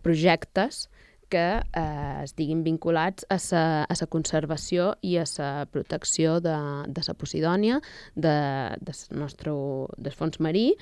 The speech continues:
i també, eh, en quant a sa sensibilització i a sa prevenció ambiental de,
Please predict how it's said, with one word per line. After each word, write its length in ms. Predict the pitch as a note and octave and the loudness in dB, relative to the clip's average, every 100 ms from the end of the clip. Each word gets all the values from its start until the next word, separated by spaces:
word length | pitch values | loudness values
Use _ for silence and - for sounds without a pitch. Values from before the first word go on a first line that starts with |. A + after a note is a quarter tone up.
| - - - | -8 -20 -2
i 100 | G3+ F#3 | 0 4
també, 560 | E3 D#3+ D#3 F3 F#3+ - | 4 4 4 6 6 2
eh, 880 | - G#3+ F#3+ E3+ E3 D#3 D3+ D3+ | 0 2 4 2 -2 -2 -2 -2
en 80 | D#3 | -4
quant 220 | D3 D#3 | -4 -4
a 20 | F3 | -2
sa 140 | F#3 | -4
sensibilització 1400 | - F3+ E3+ - E3 D#3 D3+ - D#3 - - D#3+ D#3+ F3+ G3 | -2 -2 0 0 0 0 -2 0 -2 -2 2 4 6 6 4
i 140 | F3 E3+ D#3+ | 2 4 2
a 60 | D#3+ | 0
sa 140 | D3+ | -2
prevenció 640 | - D3+ D#3+ - D3+ D3 D#3+ | -2 -4 -4 -2 0 0 -2
ambiental 720 | D#3+ D#3+ D3+ D3 D3 C#3+ E3 - - - - - - _ - | -4 -2 -2 -4 -4 -2 -2 -6 -14 -20 -20 -20 -20 _ -2
de, 160 | E3+ | -2